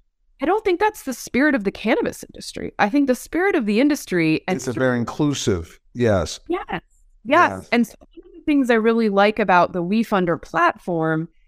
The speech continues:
Speaker 1: is it's inclusive. Our minimum is two hundred and fifty dollars.
Speaker 2: Wow.
Speaker 1: And you can help Happy grow and you can share in our financial success. And that's a long way from the fifty thousand dollar private minimums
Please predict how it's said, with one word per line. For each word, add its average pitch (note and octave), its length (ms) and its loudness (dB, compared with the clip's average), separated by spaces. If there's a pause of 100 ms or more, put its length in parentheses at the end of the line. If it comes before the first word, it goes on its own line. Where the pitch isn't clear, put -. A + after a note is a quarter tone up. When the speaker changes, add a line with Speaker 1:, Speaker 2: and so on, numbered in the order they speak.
(400)
Speaker 1:
is A3 440 2
it's C4+ 180 -2
inclusive. C#4 640 0
Our C#4+ 140 6
minimum C4+ 440 4
is G#3 140 -4
two C#4 220 -4
hundred A3+ 280 -2
and E3+ 160 -4
fifty G3 340 -6
dollars. - 680 -4
Speaker 2:
Wow. F#2 340 -2 (380)
Speaker 1:
And A3 180 -6
you A#3 280 2
can D#4 180 2
help G3 400 0 (100)
Happy G3 380 -2
grow E3 460 2
and F3+ 120 0
you E3 100 0
can E3 160 -6
share F3 380 -2
in D3+ 80 -2
our D3 440 0
financial D#3 440 0
success. - 760 -2 (120)
And E3 500 -2 (600)
that's D4 260 2
a A3 60 4
long G3+ 340 4
way G3 200 2
from E3+ 200 -2
the D#3 100 -2
fifty F3+ 260 -4
thousand D#3+ 320 2
dollar D3 220 4
private D#3 420 0
minimums D#3 720 -2